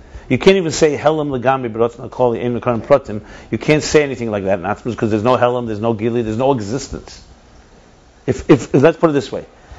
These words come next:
If existence comes straight from Atzmos or Ein Sof without all these levels, we do not have existence as you know it. Or it's an existence that we simply will never be able to relate to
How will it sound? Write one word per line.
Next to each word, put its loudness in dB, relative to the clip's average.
If 2
existence 2
comes -2
straight 0
from -2
Atzmos -2
or 4
Ein 2
Sof 0
without 2
all 2
these -6
levels, -2
we -4
do 2
not 2
have -2
existence -6
as -4
you -4
know -6
it. -20
Or 4
it's -6
an 2
existence -2
that -2
we -2
simply 0
will -2
never 2
be -2
able 0
to -4
relate 0
to -6